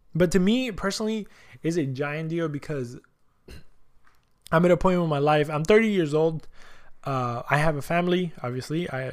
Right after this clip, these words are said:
don't know if you guys know, but I have a wife. And believe it or not, I have four kids. I have four babies, right? So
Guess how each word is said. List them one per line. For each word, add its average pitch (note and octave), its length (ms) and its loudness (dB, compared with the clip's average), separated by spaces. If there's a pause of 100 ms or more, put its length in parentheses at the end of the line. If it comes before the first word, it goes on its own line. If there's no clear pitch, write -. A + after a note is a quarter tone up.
(140)
don't C3 180 -8
know A#2+ 40 -8
if A2+ 140 -14
you A#2+ 80 -10
guys A#2+ 180 -6
know, G#3 220 4
but E3 160 4
I C#3+ 100 -2
have D#3+ 220 0
a D3+ 80 4
wife. G#3+ 480 4 (560)
And D#3 260 -2
believe G3 240 4
it A3+ 100 2
or F#3+ 80 4
not, F#3 320 2
I D3 120 6
have E3 240 4
four F3+ 400 6
kids. - 640 10
I C3+ 80 -4
have C#3 200 -2
four E3 280 -2
babies, C3 400 0
right? C3+ 200 -2 (560)
So C3+ 340 2